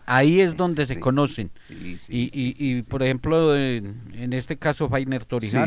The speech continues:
Speaker 2: Sí,
Speaker 1: en
Speaker 2: sí,
Speaker 1: rueda de
Speaker 2: sí,
Speaker 1: prensa,
Speaker 2: sí.
Speaker 1: habló clarito.
Speaker 2: Clarito.
Speaker 1: Eh, Gerardo Ortiz, eh, muy amablemente, siempre ha sido así.
Speaker 2: Y
Speaker 1: Eh, da la
Speaker 2: Piedrahíta
Speaker 1: cara.
Speaker 2: también.
Speaker 1: Y, pero, pero hay otros, eh,
Speaker 2: No, no, no.
Speaker 1: buscamos a Juan David Pérez y, y eso, una mirada despectiva y no,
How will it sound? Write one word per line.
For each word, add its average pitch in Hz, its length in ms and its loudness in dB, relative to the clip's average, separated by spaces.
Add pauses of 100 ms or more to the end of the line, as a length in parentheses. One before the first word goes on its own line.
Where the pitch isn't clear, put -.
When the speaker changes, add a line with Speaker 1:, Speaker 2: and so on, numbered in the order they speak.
Speaker 2:
Sí, 160 40 0
Speaker 1:
en 143 60 0
Speaker 2:
sí, 123 60 -6
Speaker 1:
rueda 123 180 0
de 131 40 0
Speaker 2:
sí, 123 60 -8
Speaker 1:
prensa, 135 320 -4
Speaker 2:
sí. 117 40 -4
Speaker 1:
habló 110 280 -4
clarito. 156 560 -4
Speaker 2:
Clarito. 113 640 2
Speaker 1:
Eh, 156 80 -2
Gerardo 156 460 2
Ortiz, 165 360 0
eh, 160 260 -2
muy 165 220 6
amablemente, 165 680 4
siempre 160 540 0
ha 151 40 0
sido 160 220 -2
así. 156 280 -2 (320)
Speaker 2:
Y 139 120 6
Speaker 1:
Eh, 127 60 -2
da 135 140 6
la 139 100 4
Speaker 2:
Piedrahíta 139 240 4
Speaker 1:
cara. - 140 4
Speaker 2:
también. 175 720 0
Speaker 1:
Y, - 180 -14 (240)
pero, 139 360 0
pero 139 380 0
hay 151 180 2
otros, 170 360 -2
eh, 131 180 -10 (320)
Speaker 2:
No, 120 280 -2
no, - 60 -14
no. - 260 -16
Speaker 1:
buscamos 214 520 -2
a 214 80 0
Juan 175 180 -2
David 165 200 -6
Pérez 226 420 -4
y, 151 120 -8
y 139 380 -6
eso, 180 360 -4 (600)
una 151 180 -4
mirada 151 400 2
despectiva 156 560 -4
y 156 80 -4
no, 160 220 -4